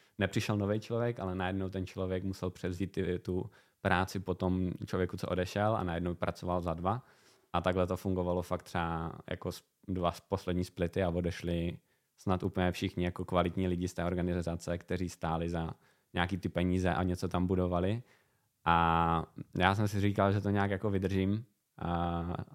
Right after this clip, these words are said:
a zkusil jsem to vlastně ten poslední split ještě tam víceméně pracovat solo v tom main týmu.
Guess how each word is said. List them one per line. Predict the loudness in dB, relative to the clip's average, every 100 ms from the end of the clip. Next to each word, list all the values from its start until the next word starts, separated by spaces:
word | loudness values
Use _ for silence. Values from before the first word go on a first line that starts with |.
| -8
a | -4 -4
zkusil | -4 -4 -2
jsem | -2 0
to | 0
vlastně | 0 0
ten | 0
poslední | 0 -2 0 0
split | 0 0 0
ještě | -2 -4 0 0 0 -6 _ _ _ -2
tam | 2 2
víceméně | 0 0 2 2
pracovat | 0 -2 0 0 -2
solo | -2 0 0 -2 -4 _ _ _ _
v | -4
tom | 0 2
main | 2 0
týmu. | -2 -2 -2